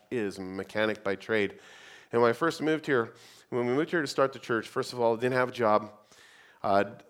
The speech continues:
uh, and, uh, I had interviewed, like, a month prior to coming out, br-, moving out here. I interviewed for a job at the Chevrolet dealership working for Vern Lindner. And, um,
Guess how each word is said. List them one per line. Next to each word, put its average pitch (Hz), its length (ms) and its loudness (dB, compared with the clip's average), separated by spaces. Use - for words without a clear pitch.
uh, 82 500 -6
and, 110 380 0
uh, 101 480 -2
I 120 160 2
had 113 560 0
interviewed, 123 600 2
like, 120 280 -2
a 131 100 4
month 143 580 4
prior 135 520 6
to - 140 -6
coming 117 320 0
out, 107 400 2
br-, 113 280 -2
moving 123 320 2
out 113 180 4
here. 104 320 -2
I 110 120 2
interviewed 143 520 -2
for 127 260 0
a 113 60 0
job 107 540 4
at 107 160 0
the 101 200 -2
Chevrolet 117 460 -2
dealership 101 580 -2
working 101 340 -6
for 95 160 -8
Vern 92 260 -4
Lindner. 87 360 -4
And, 104 420 2
um, 101 400 0